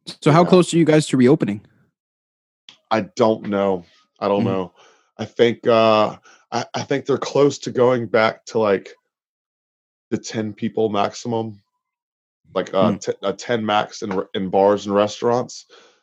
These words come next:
Speaker 1: Okay.
Speaker 2: You, you gotta figure when they do that, even if I was like, "Hey, I'll host an open mic for free," they're not gonna wanna do that. I'd rather have my restaurant filled up with ten patrons than, uh,
Speaker 1: Right.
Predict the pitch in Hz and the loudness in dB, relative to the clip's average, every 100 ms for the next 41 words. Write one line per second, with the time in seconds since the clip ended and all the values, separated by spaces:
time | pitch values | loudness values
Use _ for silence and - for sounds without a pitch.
0 | - - 101 120 - - 160 139 - 175 | -10 -6 -4 -6 -8 -2 2 2 2 0
1 | 151 120 113 117 113 120 101 120 135 - | 2 2 2 0 -2 0 4 4 4 0
2 | _ _ _ _ _ _ _ _ 160 160 | _ _ _ _ _ _ _ _ -2 0
3 | 147 139 135 135 123 117 180 196 151 139 | 0 4 4 4 2 0 2 2 4 6
4 | 151 151 147 160 151 139 135 110 - 175 | 4 4 -2 0 -2 -4 -6 -14 -2 2
5 | 180 156 - _ _ _ _ _ _ _ | 2 0 -6 _ _ _ _ _ _ _
6 | - 123 139 127 113 107 - 123 120 110 | -2 2 2 2 0 0 0 0 2 2
7 | - 98 104 110 104 101 104 98 98 104 | 2 0 2 2 2 0 -2 0 2 2
8 | 113 - 98 - 110 101 92 98 - - | 0 -4 -6 -2 -2 0 -2 -8 -10 -4
9 | 107 98 92 - _ _ _ _ _ _ | -4 -4 -8 -14 _ _ _ _ _ _
10 | _ _ - 139 196 - 117 101 98 120 | _ _ -2 0 0 -2 -2 -2 -2 0
11 | 104 - 98 98 95 101 104 | 0 0 0 0 0 -4 -10